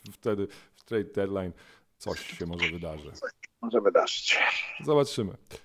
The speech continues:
Speaker 1: mój drogi. Dobrze, to co? Wszystko
Speaker 2: Dobrze, to zróbmy, zróbmy taki barometr transferowy. Możemy?
Speaker 1: Z-, z-, to nie,
Speaker 2: Kevin
Speaker 1: to nie.
Speaker 2: Durant, tak czy nie?
Speaker 1: Nie.
Speaker 2: Pascal Siakam, tak czy nie?
Speaker 1: Nie.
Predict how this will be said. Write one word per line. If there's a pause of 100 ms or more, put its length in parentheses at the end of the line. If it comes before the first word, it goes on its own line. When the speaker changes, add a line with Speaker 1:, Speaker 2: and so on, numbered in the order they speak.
(140)
Speaker 1:
mój
drogi. (120)
Dobrze, (300)
to
co?
Wszystko
Speaker 2:
Dobrze,
to
zróbmy,
zróbmy
taki
barometr
transferowy. (120)
Możemy? (140)
Speaker 1:
Z-, (560)
z-, (320)
to
nie,
Speaker 2:
Kevin
Speaker 1:
to
nie.
Speaker 2:
Durant,
tak
czy
nie?
Speaker 1:
Nie. (1300)
Speaker 2:
Pascal
Siakam,
tak
czy
nie? (400)
Speaker 1:
Nie.